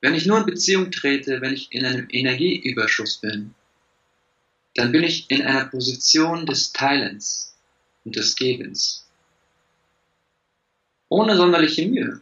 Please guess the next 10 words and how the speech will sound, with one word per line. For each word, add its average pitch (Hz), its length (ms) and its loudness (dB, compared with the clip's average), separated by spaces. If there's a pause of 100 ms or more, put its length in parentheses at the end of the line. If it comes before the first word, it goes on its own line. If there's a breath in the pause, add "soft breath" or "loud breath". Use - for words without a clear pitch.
(100)
Einfach 208 360 0
nur, 165 260 -2
weil 143 160 2
ich - 160 -6
mich 143 300 -6
in 131 180 -6
einem 127 400 0 (2250)
schönen 180 360 2
Zustand 113 500 -4
befinde. - 400 -14